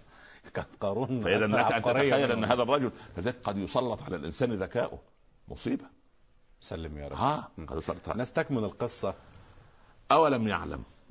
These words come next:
Speaker 2: أن الله سبحانه، أن الله قد أهلك من قبله من القرون من هو أشد منه قوة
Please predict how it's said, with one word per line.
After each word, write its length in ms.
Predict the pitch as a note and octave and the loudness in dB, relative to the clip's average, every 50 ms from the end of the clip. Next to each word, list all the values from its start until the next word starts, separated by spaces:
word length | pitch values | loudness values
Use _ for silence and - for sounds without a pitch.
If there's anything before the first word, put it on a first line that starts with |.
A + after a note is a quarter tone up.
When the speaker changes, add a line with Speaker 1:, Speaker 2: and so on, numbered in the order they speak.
| - - - | -20 -14 -10
Speaker 2:
أن 160 | D#2 D#2 D#2 | -6 -6 -6
الله 160 | D2+ C2+ C2+ | -6 -6 -8
سبحانه، 300 | B1+ - C#2 D2 C2 G#1 - - - - - - - - - - - | -12 -12 -10 -10 -10 -10 -12 -16 -20 -20 -20 -20 -20 -20 -12 -6 -2
أن 220 | F#2 F#2+ F#2+ F#2+ | 0 0 2 2
الله 420 | F#2+ F#2+ F#2 G2 G#2+ G#2+ G#2 G2+ G2 | 0 2 2 2 4 4 4 2 0
قد 300 | - - - F2+ E2+ F#2 | -2 0 0 0 0 0
أهلك 520 | - - E2+ E2+ F2 E2 F#2+ G2+ - - | -2 -2 -2 0 2 2 2 2 2 0
من 220 | E2 E2+ E2+ E2 D#2 | 0 0 -2 -4 -4
قبله 560 | - D#2+ D#2+ D#2+ E2+ E2+ F#2 F2 F2 F2 D#2+ | -4 -4 -2 -2 0 0 -2 -2 -2 -2 -4
من 140 | D#2 D#2 D#2 | -4 -4 -6
القرون 640 | D2+ C#2 - - D2 D2 D2+ E2 D#2+ D2+ C2+ - - - - - - - - - - - - | -6 -8 -10 -8 -6 -4 -2 -2 -2 -4 -6 -8 -14 -20 -20 -20 -20 -20 -20 -20 -20 -16 -10
من 260 | - D#3 D#3+ B2 A#2+ | -4 -2 0 0 2
هو 140 | A2 G2 F2+ | 2 0 0
أشد 400 | - E2 - - G2+ F2+ D#2+ D#2 | -2 -2 -2 -2 -2 -2 -2 -4
منه 320 | E2+ F#2 F#2 D#2+ D#2+ D#2 - | -4 -2 -2 -4 -4 -6 -6
قوة 400 | - F#2+ F2+ E2 D2+ C2+ C2+ C#2 | -4 -4 -4 -2 -4 -6 -10 -12